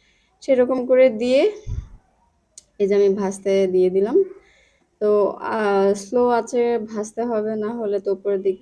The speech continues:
দিয়ে পুড়ে যাবে আর ভেতরটা কাঁচাই থেকে যাবে। So আস্তে, উম, জাল দিয়ে এটাকে ভেজে নিতে হবে সুন্দর করে। চাইলে এটাকে কিন্তু পাকোড়ার স্টাইলেও করা যায়,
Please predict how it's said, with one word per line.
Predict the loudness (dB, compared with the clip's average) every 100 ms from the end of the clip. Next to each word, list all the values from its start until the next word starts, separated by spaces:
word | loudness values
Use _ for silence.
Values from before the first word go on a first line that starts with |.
| -2
দিয়ে | 0 0
পুড়ে | -4 -4 -4
যাবে | -4 -6 -6 -6
আর | -8
ভেতরটা | -8 -12 -14 -16
কাঁচাই | -16 -14 -10 -8
থেকে | -8 -10 -10
যাবে। | -10 -12 -18 _ _ _ _ _ _ _
So | -10 -8
আস্তে, | -6 -8 -6 -4 -4 -8 -18 -8 -2
উম, | 0 2
জাল | 0 -2 0
দিয়ে | 2 2 0 -4 -8
এটাকে | -12 -6 -4
ভেজে | -2 0
নিতে | 0 0 -4
হবে | -8 -8
সুন্দর | -8 -2 -2 -2
করে। | -2 -6 -6 -14 _ _ _ _ _
চাইলে | -2 0 2 2
এটাকে | 2 -2 -4
কিন্তু | -4 -6
পাকোড়ার | -6 -8 -4 -4 0 -2
স্টাইলেও | -2 -6 -2 -2
করা | -2 -2 -2 -2
যায়, | -4 -4 -6